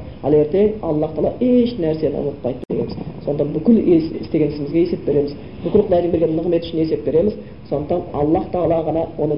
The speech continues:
жеңіл етуі мүмкін. Аллах Тағала сол кездегі біздің қате кемшіліктерді кешіруі мүмкін. Сондықтан Аллах Тағаламен барынша қарым-қатынасымызды дұрыстауға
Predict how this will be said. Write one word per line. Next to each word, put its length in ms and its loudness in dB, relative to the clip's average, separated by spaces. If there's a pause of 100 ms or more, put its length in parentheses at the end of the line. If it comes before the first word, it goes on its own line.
жеңіл 320 4
етуі 160 2
мүмкін. 320 2 (300)
Аллах 340 2
Тағала 320 0 (200)
сол 100 0
кездегі 400 2
біздің 260 -4
қате 180 -2
кемшіліктерді 360 -2
кешіруі 320 -2
мүмкін. 300 0 (240)
Сондықтан 300 2
Аллах 300 0
Тағаламен 320 0
барынша 520 -2
қарым-қатынасымызды 960 -2 (140)
дұрыстауға 520 -2